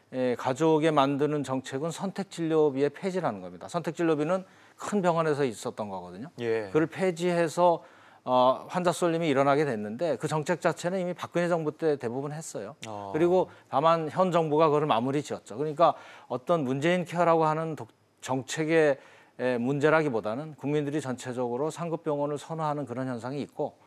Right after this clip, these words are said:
Speaker 1: 여기에서 부담을 줄여주니까 거기를 서로 가려고 한다. 그러나 이미 상급 병원에는 환자가 몰릴 대로 몰려 있기 때문에 이것 때문에 더 그 늘어나는 그 자체는 뭐 제가 보기엔 그렇게 크진 않습니다.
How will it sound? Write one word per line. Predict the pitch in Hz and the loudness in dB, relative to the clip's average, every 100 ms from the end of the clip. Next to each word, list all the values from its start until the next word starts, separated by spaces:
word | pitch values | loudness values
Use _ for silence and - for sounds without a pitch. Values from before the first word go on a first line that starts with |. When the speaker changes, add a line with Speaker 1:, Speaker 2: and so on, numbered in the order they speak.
| _ _ 123 | _ _ -2
Speaker 1:
여기에서 | 131 143 139 160 | 2 4 4 0
부담을 | - 147 156 160 | 0 4 4 4
줄여주니까 | - 143 143 135 131 - 175 - _ _ | 0 2 2 2 -2 0 -2 -2 _ _
거기를 | - 123 143 | -6 -2 -2
서로 | - 147 | -2 -2
가려고 | 139 107 113 117 | -2 -4 -6 -6
한다. | 117 98 95 113 _ - - - | -10 -8 -8 -10 _ -20 -20 -8
그러나 | 139 165 | 0 2
이미 | 151 131 151 | 4 2 0
상급 | 156 165 - - | -4 -6 -8 -6
병원에는 | 156 147 135 143 165 147 _ _ _ - | -4 -2 -4 -6 -8 -12 _ _ _ -4
환자가 | 151 147 151 | -2 2 2
몰릴 | 139 127 127 | 2 0 0
대로 | 139 | -2
몰려 | 147 117 120 | -2 -2 -2
있기 | 110 120 | -4 -8
때문에 | 110 101 104 156 190 _ _ - | -12 -10 -8 -10 -12 _ _ -10
이것 | 120 131 156 | -2 2 4
때문에 | 170 165 160 | 4 4 0
더 | 120 135 143 135 113 85 101 - | 2 2 4 2 0 -6 -14 -10
그 | 120 117 110 | -6 -4 -4
늘어나는 | 101 123 135 127 120 | -4 -2 -2 -2 -6
그 | - | -8
자체는 | 120 - 120 151 | -10 -10 -12 -10
뭐 | 156 143 | -10 -8
제가 | 131 139 | 0 0
보기엔 | 147 156 | 0 -4
그렇게 | 139 123 139 | -8 -12 -14
크진 | - - 151 | -16 -14 -14
않습니다. | 98 - - | -14 -18 -20